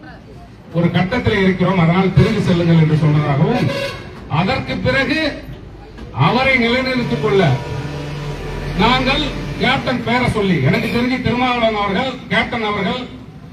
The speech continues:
உயிரோடு இருந்தவரை அவரை பேர் சொல்லி அழைச்சதில்லைன்னு நான் நினைக்கிறேன். ஆனால் அந்த மேடையிலே அவர் சொல்லுகிறார், கேப்டன் அவர்களுடைய பெயரை சொல்லி, "நாங்கள் தான் இந்த கூட்டணியை கட்டமைத்தோம்,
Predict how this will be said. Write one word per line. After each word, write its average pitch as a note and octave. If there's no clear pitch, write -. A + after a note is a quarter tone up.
உயிரோடு B3
இருந்தவரை G#3
அவரை E3+
பேர் G3
சொல்லி G3+
அழைச்சதில்லைன்னு E3+
நான் C#3+
நினைக்கிறேன். D3+
ஆனால் G3
அந்த F3
மேடையிலே F#3
அவர் C#3+
சொல்லுகிறார், D3
கேப்டன் F#3+
அவர்களுடைய D#3
பெயரை F3+
சொல்லி, D#3+
"நாங்கள் G3
தான் G#3+
இந்த E3
கூட்டணியை F3+
கட்டமைத்தோம், D3+